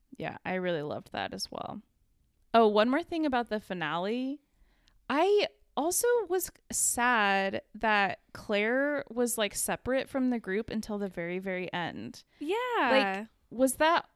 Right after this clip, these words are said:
Speaker 1: because she was filming, like, Bridgerton or, like, a covid thing? Like, it just felt really,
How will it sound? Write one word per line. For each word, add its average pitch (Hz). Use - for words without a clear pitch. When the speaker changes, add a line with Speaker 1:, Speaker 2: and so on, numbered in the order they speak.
Speaker 1:
because 262
she -
was 277
filming, 220
like, 202
Bridgerton 254
or, 226
like, 202
a 190
covid 214
thing? 440
Like, 277
it 269
just -
felt 392
really, 240